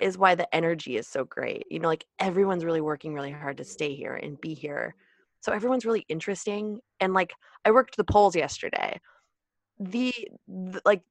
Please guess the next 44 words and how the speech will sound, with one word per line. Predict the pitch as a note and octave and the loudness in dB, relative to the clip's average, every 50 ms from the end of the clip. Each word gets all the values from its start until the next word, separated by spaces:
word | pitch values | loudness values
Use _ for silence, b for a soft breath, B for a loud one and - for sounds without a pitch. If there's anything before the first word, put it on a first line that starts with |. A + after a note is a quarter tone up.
| _ _ _ _ _ _ _ _ - | _ _ _ _ _ _ _ _ -12
the | G3+ G3+ A#3+ | -4 0 2
amount | A#3+ B3 B3 C4+ D#4+ | 6 6 6 6 6
of | D#4+ - - | 2 -2 -2
people | - G3+ - G#3 G3 | -4 0 2 4 4
that | G3+ G3 - | 4 4 2
you | G3 F#3 | -2 -6
see | - - F3 E3+ | -6 -4 -4 -2
who | F3+ F#3+ | -2 -2
don't | E3+ - D#3 D#3 A#2+ C#3+ | 0 0 -2 -2 -2 -4
look | D3+ D3 - | -6 -2 0
like | F3 F3 F3+ F3+ - | 2 2 2 0 -2
you | G3+ G3+ G#3 G#3+ | -2 0 2 2
and | G3+ F#3 | 2 0
who | E3+ D#3+ | -2 -6
speak | - - - E3+ - | -6 -4 -4 -4 -4
so | - - - D#3 | -4 -2 0 0
many | D3+ D#3+ D#3+ | 0 0 0
different | D#3+ D#3+ D3+ D#3+ D3+ - | 0 0 -2 -2 -4 -4
languages, | C#3 C#3+ C#3 C#3+ D#3 E3 F3+ F#3+ F#3 - | -4 -6 -4 -4 -6 -4 -4 -6 -4 -4
like, | F3 D#3+ E3+ D3+ D3 | -4 -6 -6 -6 0
that's | D#3 F#3 F3+ F3+ F3 F3 - - | 4 6 8 8 6 4 0 -6
really | E3+ D#3 C#3 C#3 C3 | -6 -6 -4 -4 -6
what | C3+ C3 | -6 -8
I | B2+ B2 | -8 -8
love. | A#2 A2+ G#2+ - - - - - E3+ _ _ _ _ _ _ _ _ _ _ _ - | -8 -6 -6 -6 -6 -8 -10 -14 -20 _ _ _ _ _ _ _ _ _ _ _ 2
It's | A3+ A#3 - | 2 4 4
incredible | B3+ A3+ G3+ - - B3 A#3 A3 A3 G#3 A3 A3 G#3+ G3+ G3 - | 2 0 0 2 2 4 4 4 4 4 4 4 4 4 2 0
how | F3 - G3+ | -2 -2 0
you | G3+ G3 | 0 0
just | F#3 F#3 F3 | -2 -4 0
walk | F3 F3 E3+ E3+ - | 2 2 2 4 2
around | F3 E3+ E3 E3 D#3+ D#3+ D#3+ | 2 0 2 2 0 0 -2
hearing | E3 E3 D#3+ D#3+ | -2 -4 -4 -4
so | D#3+ - D#3+ D#3 | -4 -4 -4 -4
many | D3+ D3+ | -2 -4
different | D3 D3+ D#3 D3+ D3+ | -4 -6 -6 -8 -10
languages, | C#3+ C#3+ C#3+ C#3+ D3 D3 D3 C#3+ D3+ | -10 -10 -10 -10 -8 -8 -8 -8 -8
and | D#3+ D3+ - | -10 -8 -6
it's | - E3+ - | -6 -6 -6
just, | - - F#3+ - | -8 -12 -10 -10
like, | G3+ F3+ | -10 -12
such | - - - F3 - F#3+ | -8 -8 -8 -8 -8 -10
a | |
diverse, | F3+ F3 - E3 D3 D3 D#3+ D#3+ D#3 D#3 D#3 - - - - - - | -12 -10 -10 -10 -6 -4 -2 -2 -2 -2 -4 -6 -10 -16 -18 -20 -20